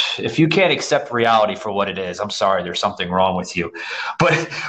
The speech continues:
but there was actually a rebuttal with her, you know, about this whole thing. And she wrote an article on this, and she also put it on, on her Twitter,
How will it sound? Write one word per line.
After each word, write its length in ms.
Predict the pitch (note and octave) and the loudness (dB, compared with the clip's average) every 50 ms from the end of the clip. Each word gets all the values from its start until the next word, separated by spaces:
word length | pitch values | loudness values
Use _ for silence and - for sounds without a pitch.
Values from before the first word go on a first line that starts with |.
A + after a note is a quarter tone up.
| - | 0
but 180 | - E3+ E3 E3 | 0 2 2 4
there 100 | F3+ G3+ | 4 6
was 220 | A#3 A#3+ G3 - | 6 6 6 6
actually 380 | F#3+ F#3 F#3+ F#3+ - - E3+ D#3 | 6 6 6 6 4 2 4 4
a 60 | C#3+ | 4
rebuttal 640 | C3 C3 B2+ A2+ - B2+ C3+ C#3+ D#3+ D#3+ C3 G#2+ G2 | 4 4 2 2 2 2 4 6 6 6 4 4 2
with 160 | G2 F#2 - - | 0 -4 -4 -2
her, 300 | G2 F2+ D#2+ D#2+ - - - | 0 0 0 0 -4 -6 -6
you 80 | A2 | -2
know, 160 | G#2 G#2 G#2 G#2 | 0 2 2 2
about 400 | G#2 A2+ A2+ A2 G#2+ - - - | 4 4 4 4 4 2 -2 -2
this 160 | G#2+ - - | 0 0 2
whole 300 | - - C3 C3+ C#3+ C3+ | 2 4 4 4 4 4
thing. 400 | - - B2 A#2+ A#2+ G#2 F#2 F#2 | 2 0 2 2 2 2 2 0
And 200 | F#2+ F#2+ G2+ G2 | 0 0 0 0
she 160 | - - A2+ | 0 0 2
wrote 220 | G#2+ A#2 A#2+ A#2 | 2 2 2 2
an 80 | G#2+ F#2+ | 2 2
article 480 | G2 G#2 G#2 G#2 A2 A2+ A2 - G2 F#2 | 2 4 4 4 4 2 0 -4 -2 0
on 220 | F#2 F2+ F2+ F2+ | 0 0 0 -2
this, 180 | F#2 F#2 - - | -4 -8 -10 -6
and 80 | F#2 | -4
she 140 | - - A2+ | -2 0 2
also 260 | A#2 B2 B2 - A2 | 2 2 2 0 -2
put 160 | - - A#2+ | -2 0 0
it 80 | - - | 2 2
on, 140 | G2+ G2 F#2+ - - | 2 0 0 -2 -2
on 120 | A2 G#2 G2 | -2 -2 -2
her 120 | F#2 - _ _ - | -2 -6 _ _ -4
Twitter, 300 | A#2 A#2 G#2 F#2 D#2+ | -2 -2 -2 -2 -4